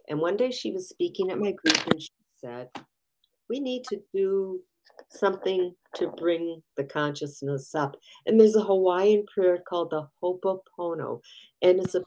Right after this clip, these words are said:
prayer for self-correction. And it's got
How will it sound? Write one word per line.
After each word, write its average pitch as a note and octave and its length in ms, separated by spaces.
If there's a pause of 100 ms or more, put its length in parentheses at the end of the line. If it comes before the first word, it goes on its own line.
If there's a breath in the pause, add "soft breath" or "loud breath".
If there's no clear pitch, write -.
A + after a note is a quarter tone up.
prayer G3+ 240
for G3+ 180
self-correction. D#3 1400 (840)
And F#3 360
it's F3+ 200
got - 320